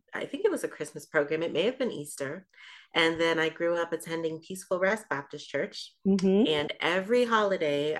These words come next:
Speaker 1: I had my little script for my program, and I was right there too. And I just so admire you for going full throttle with not only the theater and, um, production and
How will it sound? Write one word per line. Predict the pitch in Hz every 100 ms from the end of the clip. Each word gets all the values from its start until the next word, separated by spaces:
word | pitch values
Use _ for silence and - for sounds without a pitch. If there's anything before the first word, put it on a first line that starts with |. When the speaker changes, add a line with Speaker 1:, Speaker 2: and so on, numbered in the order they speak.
| -
Speaker 1:
I | 123 143 156 156 139
had | 156 147 160
my | 156
little | 156 151 151
script | - 190 202 - 196
for |
my | 190 180
program, | 180 196 196 202 208 302
and | 196 139 156 - - - - -
I | 190
was | 190 185 175
right | 180 190
there | 185 185
too. | 185 196 180
And | 165
I | 170
just | 170 196 -
so | 220
admire | 226 180 165 190
you | 185 156 143 143
for | 151
going | 147 151 151 151 151 151 - - _ 208
full | 202
throttle | 196 165 160 165 160
with | 147 156
not | 160 156 156 143
only | 160 175 160 143
the | 147 143
theater | 165 165 160 156 156 156 -
and, | 135 131 135 135 -
um, | 131 135 -
production | 143 143 - - 160 156
and | 139 131